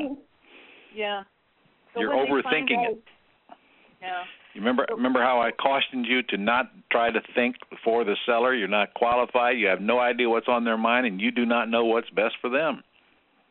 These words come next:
Speaker 1: Right. I
Speaker 2: So
Speaker 1: totally
Speaker 2: wha-,
Speaker 1: agree with that.
Speaker 2: so
Speaker 1: Yeah.
Speaker 2: tell me, why would somebody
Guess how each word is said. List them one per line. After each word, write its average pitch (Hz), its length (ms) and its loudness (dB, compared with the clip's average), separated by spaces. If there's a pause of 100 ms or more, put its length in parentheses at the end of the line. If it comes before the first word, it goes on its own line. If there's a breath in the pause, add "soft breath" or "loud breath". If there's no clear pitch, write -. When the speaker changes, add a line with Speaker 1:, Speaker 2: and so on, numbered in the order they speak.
(200)
Speaker 1:
Right. 180 280 -8
I 180 180 -12
Speaker 2:
So - 80 0
Speaker 1:
totally 196 200 -2
Speaker 2:
wha-, 202 100 0
Speaker 1:
agree 202 100 -2
with 226 140 -10
that. 185 340 -6
Speaker 2:
so 123 60 -2
Speaker 1:
Yeah. 123 60 -2
Speaker 2:
tell 160 180 0
me, 131 100 0
why 120 220 2
would 165 180 0
somebody 151 300 0